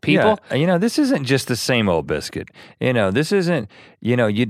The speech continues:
Speaker 2: you haven't had this biscuit before. You know, this isn't the kind of, this isn't a frozen thing. This isn't a put in the microwave kind of thing. This is your grandma invited you over, set you down, put in some fresh ingredients. She does it a little bit different every time.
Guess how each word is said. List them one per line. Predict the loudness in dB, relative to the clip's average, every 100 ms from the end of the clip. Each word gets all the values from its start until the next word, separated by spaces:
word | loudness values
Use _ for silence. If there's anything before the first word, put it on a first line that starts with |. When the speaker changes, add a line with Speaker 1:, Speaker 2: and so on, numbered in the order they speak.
| -6
Speaker 2:
you | -10 -2 0
haven't | 2 2 0
had | 0 0
this | -2
biscuit | 0 0 0 -4
before. | -4 -4 -6 -4
You | -2
know, | 0
this | 0 0
isn't | 0 0
the | -2
kind | -2 0 0
of, | -2
this | -2 0
isn't | 0 0
a | -2
frozen | 0 2 2 -2
thing. | -2 -2 0
This | 0
isn't | 0 0 -2
a |
put | -2 0
in | 0
the | 0
microwave | -2 -2 -2 -2 -2
kind | -4 -6
of | -6
thing. | -6 -6 -6 -12 -10
This | -6 -2
is | 0 0
your | -2
grandma | 0 0 2 0 0 -2 -4 -8 -12 _ -20 -20 -20 _
invited | -4 -2 0 0 0 0
you | 2
over, | 2 0 -2
set | -2 0 0 -2
you | 0
down, | 2 2 0 -2
put | 0 2
in | 2 -2
some | -4
fresh | -4 0 0 0
ingredients. | 0 2 0 0
She | 0
does | 0 0
it | -4
a |
little | -2 0 0
bit | 0 0
different | 0 0 0
every | 0 -2
time. | -2 -2 -4